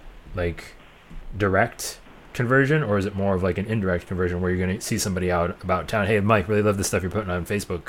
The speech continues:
You know, I, I check that, I read that once a week," you know? Uh, but they might not be clicking through all the time. So it's, like, kinda gauging that. But tracking U R Ls is certainly gonna give you a good indication on,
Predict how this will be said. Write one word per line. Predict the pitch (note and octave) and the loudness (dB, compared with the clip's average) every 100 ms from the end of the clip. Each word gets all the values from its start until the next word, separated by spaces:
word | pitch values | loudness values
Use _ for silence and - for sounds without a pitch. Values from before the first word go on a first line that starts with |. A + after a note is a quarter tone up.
| - | -8
You | F2+ | -4
know, | E2 E2+ | -4 -2
I, | F2 | -4
I | F2+ | -2
check | E2+ F#2+ | -2 -2
that, | G2 F2+ | -2 -2
I | |
read | F2+ F#2+ | 0 0
that | F2+ F2+ | 0 -2
once | F2 | -4
a | F2 | -4
week," | E2 - | -6 -8
you | E2 | -8
know? | D2+ D#2 - - - - - - | -6 -6 -8 -14 -18 -18 -16 -8
Uh, | D#2+ | -4
but | D#2+ F#2 | -2 2
they | |
might | A2 | 2
not | F#2+ | 2
be | F2+ | 0
clicking | F#2 F#2 F2 | -2 -4 0
through | C3 A#2+ | 2 4
all | F#2+ | 4
the | E2 | 0
time. | F#2 F2 F2+ | -2 -2 0
So | A2 | 0
it's, | F#2+ | 2
like, | G#2+ F#2+ - | 2 0 0
kinda | A#2 G2 | 2 2
gauging | E2+ F2+ E2+ D#2 | 2 2 0 -4
that. | D#2 | -4
But | D#2+ F2+ | -4 0
tracking | C3 C3 C#3 | 2 4 4
U | G#2+ | 2
R | G2 | 2
Ls | F#2+ F2 | 2 0
is | F2 | -4
certainly | A#2 F#2 F2+ | -4 -4 -4
gonna | F2 | -4
give | E2 E2+ | -4 -4
you | F2 | -4
a | D#2+ | -2
good | F#2 F2+ | -4 -2
indication | F#2 E2+ - E2 F#2 | -4 -4 -6 -6 -6
on, | D#2 D#2 | -6 -6